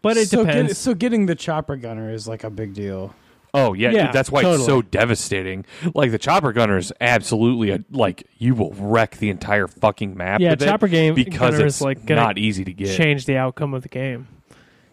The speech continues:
Speaker 1: you know, s-, because it's so fucking deadly and efficient. Like, you just fucking mow people down.
Speaker 2: Yeah, I got, like, seven kills when I got the
Speaker 1: Yeah.
Speaker 2: chopper gunner.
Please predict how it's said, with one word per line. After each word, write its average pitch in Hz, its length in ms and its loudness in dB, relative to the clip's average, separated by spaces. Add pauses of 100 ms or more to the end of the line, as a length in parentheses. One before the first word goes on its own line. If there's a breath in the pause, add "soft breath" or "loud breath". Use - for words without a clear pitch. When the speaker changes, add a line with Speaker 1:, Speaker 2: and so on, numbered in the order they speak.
(100)
Speaker 1:
you 143 100 2
know, 120 240 0 (1600)
s-, - 180 -18 (120)
because 156 300 2
it's 135 140 -6
so 147 200 4
fucking 135 380 0
deadly 135 340 2
and 123 100 -2
efficient. - 640 -6
Like, 151 300 -10
you 143 80 -4
just 143 220 -12
fucking 131 500 -2 (260)
mow 147 360 4
people 135 320 -2
down. 135 300 -2
Speaker 2:
Yeah, 185 180 4
I 170 40 2
got, 185 220 2
like, 180 180 0
seven 120 460 -4
kills 107 340 -8
when 107 120 -8
I 104 60 -10
got 104 200 -12
the 107 160 -10
Speaker 1:
Yeah. 135 320 4
Speaker 2:
chopper 117 160 -8
gunner. 107 360 -4